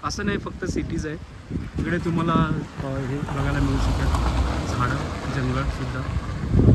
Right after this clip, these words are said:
आणि थोडं पाऊस पडतोय, पावसातून फिरतोय.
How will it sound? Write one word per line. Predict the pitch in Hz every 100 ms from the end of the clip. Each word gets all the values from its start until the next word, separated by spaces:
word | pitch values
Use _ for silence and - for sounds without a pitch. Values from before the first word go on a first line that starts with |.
| - - - - - - - - - - - - - - - - - - - - - - - - - - - - -
आणि | 135 151
थोडं | 170
पाऊस | 185 156 175 180
पडतोय, | 175 160 175
पावसातून | 156 143 170 165 175
फिरतोय. | 151 147 151